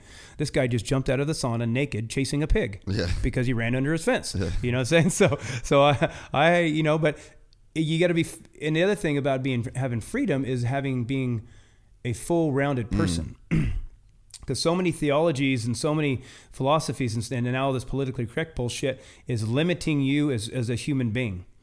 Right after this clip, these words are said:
Speaker 1: You're only supposed to allow you to use a fluffy side of you.
Speaker 2: Mm.
Speaker 1: But what about my anger? What about my lust? What about my greed? What about my this?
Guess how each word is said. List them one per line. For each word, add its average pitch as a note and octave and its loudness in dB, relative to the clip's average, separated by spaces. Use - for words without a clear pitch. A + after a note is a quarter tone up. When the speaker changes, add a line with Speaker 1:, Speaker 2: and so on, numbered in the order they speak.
Speaker 1:
You're B2 -2
only D#3+ 2
supposed D#3+ -2
to E3 2
allow D3 2
you D3 2
to - -4
use C3 0
a B2 0
fluffy C3+ -2
side G#2+ -4
of D#2+ -8
you. D2 -10
Speaker 2:
Mm. F2 -2
Speaker 1:
But A#2 -4
what B2+ 0
about F3+ 2
my F3+ 0
anger? C#3+ -2
What A2 -2
about C#3+ 0
my D#3 0
lust? D3+ -2
What A2 -4
about B2 -2
my D3+ 0
greed? D3+ 2
What G#2+ -2
about B2+ 0
my C#3 0
this? D#3+ 0